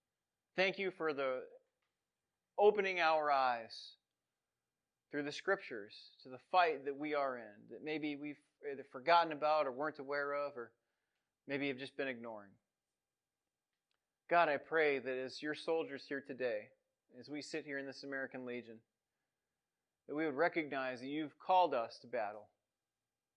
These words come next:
that you want us to rely on your strength, to trust you, but also to be equipped with your armor. I pray that, like Tychicus, we would go out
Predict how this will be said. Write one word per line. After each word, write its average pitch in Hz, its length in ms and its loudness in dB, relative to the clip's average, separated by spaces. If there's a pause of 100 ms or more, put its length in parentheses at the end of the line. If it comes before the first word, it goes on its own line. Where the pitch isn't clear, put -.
(180)
that 127 120 -14
you 170 120 0
want 165 340 2
us 131 320 -2
to 127 300 -6
rely 147 340 4
on 143 160 0
your 139 180 -4
strength, 127 440 -8
to 143 60 -16
trust - 380 -2
you, 139 80 -8
but 127 160 -4 (1300)
also 156 420 4
to 156 80 -6
be 143 160 -2
equipped 151 540 0 (240)
with 131 120 -14
your 135 160 -4
armor. 123 360 -6 (1700)
I 143 160 4
pray 135 420 0
that, 123 100 -4 (240)
like 147 240 2
Tychicus, 139 480 -6
we 139 140 -6
would 131 140 -10
go 135 220 2
out 139 280 4